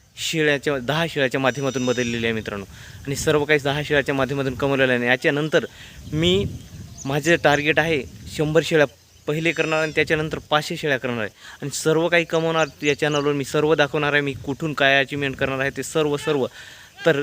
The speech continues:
ह्या चॅनलला नवीन असाल तर सबस्क्राईब करा. आणि मित्रांनो, सोडून जाऊ नका, मी म्हणजे सबस्क्राईब करायचं सांगितलेलं आहे, संपूर्ण व्हिडिओ बघा.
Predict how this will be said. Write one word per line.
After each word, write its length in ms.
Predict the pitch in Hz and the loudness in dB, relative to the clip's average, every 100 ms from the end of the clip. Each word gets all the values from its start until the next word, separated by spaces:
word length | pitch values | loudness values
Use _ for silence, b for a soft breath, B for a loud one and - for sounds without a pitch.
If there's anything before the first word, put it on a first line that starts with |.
| - | -4
ह्या 200 | - 156 | -4 -2
चॅनलला 440 | 156 160 160 156 156 | 4 4 4 2 2
नवीन 300 | 147 156 156 | 2 0 -2
असाल 260 | 156 156 | -2 -2
तर 60 | 156 | -2
सबस्क्राईब 420 | - 160 - 151 | -4 -6 0 0
करा. 220 | 151 143 120 - B B B - - | 2 -2 -2 -8 B B B -10 -4
आणि 240 | 127 139 | -2 0
मित्रांनो, 320 | 143 151 170 | 0 0 0
सोडून 360 | 175 190 190 208 | 0 0 2 2
जाऊ 140 | 170 | 2
नका, 160 | 143 127 | 2 0
मी 200 | 139 151 147 | 0 -2 -4
म्हणजे 260 | 139 139 156 | -4 -2 -2
सबस्क्राईब 400 | - 139 - 160 | -4 -4 0 2
करायचं 260 | 156 151 147 | 2 0 -2
सांगितलेलं 440 | 151 143 139 135 | -4 -2 -2 -2
आहे, 80 | 156 | -4
संपूर्ण 340 | 160 147 143 | -6 -4 -4
व्हिडिओ 320 | 143 147 147 | -6 -2 0
बघा. 180 | 135 123 | 0 -2